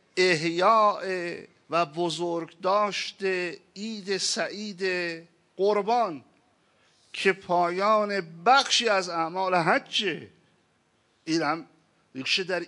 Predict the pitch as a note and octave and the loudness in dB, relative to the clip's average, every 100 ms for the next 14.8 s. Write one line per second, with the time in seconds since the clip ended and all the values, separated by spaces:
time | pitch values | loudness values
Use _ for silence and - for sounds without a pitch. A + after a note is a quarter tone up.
0 | - E3+ F3 A3 C#4 A#3 - D#3+ C#3 A#2+ | -10 -10 -2 0 0 -2 -6 -6 -10 -12
1 | A2 A2+ G#2+ G2 _ D3+ D#3 F3 C#3 E3+ | -12 -12 -12 -16 _ -6 -2 -2 -2 -2
2 | G#3 - A3+ A3 - G3+ F#3 E3+ F#3+ F#3 | -2 -4 -8 -8 -8 -6 -8 -4 -4 -4
3 | F#3 F3+ - G#3 G#3+ A3+ - _ _ - | -12 -10 -10 -6 -6 -6 -14 _ _ -10
4 | D#3 D#3+ - F3 E3 G#3 G#3+ G3 G3+ F#3+ | -6 -4 -4 -6 -4 -6 -4 -4 -6 -8
5 | F3+ D#3+ D3+ E3+ F#3+ F#3+ E3+ A3 G#3+ G#3 | -8 -6 -6 -6 -10 -10 -8 -4 -2 -2
6 | A3 A#3+ _ _ _ _ _ - B2 D3+ | -4 -8 _ _ _ _ _ -12 -4 0
7 | D3 D#3 C3+ D3 D#3+ A#2+ F#2+ D2 - _ | 0 0 -2 -4 -6 -10 -10 -12 -20 _
8 | _ _ _ _ _ _ _ _ _ _ | _ _ _ _ _ _ _ _ _ _
9 | _ _ _ - - - - - - - | _ _ _ -20 -20 -16 -16 -14 -16 -16
10 | - F3 C4+ D4+ - C4+ B3 - - A#3+ | -12 -2 0 0 -2 4 6 6 4 6
11 | G#3+ G3+ G3 F#3+ F#3 F3 F#3+ F3 E3 E3+ | 6 4 0 -2 0 0 0 -2 -4 -2
12 | E3+ E3 D#3+ D#3 D#3 D#3 D#3+ D#3 D#3+ D#3+ | -2 0 -2 -6 -6 -2 -2 -2 -4 -4
13 | F3+ B3 B3 - A#3+ C#4+ C#4+ C4 A#3+ G#3+ | -4 -10 -10 2 6 8 6 4 2 2
14 | F#3+ F3+ F#3 D#3+ - F#3+ F3 F3 | 0 -2 -8 -8 -6 -4 -4 -6